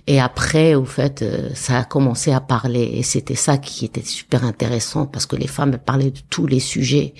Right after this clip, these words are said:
C'était tout est, c'était un champ ouvert de, de,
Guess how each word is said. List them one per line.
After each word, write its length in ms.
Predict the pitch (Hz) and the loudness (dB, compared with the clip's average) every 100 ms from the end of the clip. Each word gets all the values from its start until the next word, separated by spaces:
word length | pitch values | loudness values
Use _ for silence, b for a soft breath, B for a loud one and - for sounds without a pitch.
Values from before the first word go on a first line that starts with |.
| B B B B B | B B B B B
C'était 400 | - - - 135 | -12 -4 0 0
tout 240 | 135 190 - 170 | 0 -8 -2 2
est, 260 | 151 - | 2 0
c'était 380 | 156 - - 151 | -8 -10 -6 -6
un 140 | 139 135 | -4 -4
champ 280 | - 196 156 | -4 -2 0
ouvert 480 | 143 127 156 147 | 0 2 2 4
de, 160 | 135 135 113 - | 4 2 0 0
de, 200 | 135 | 0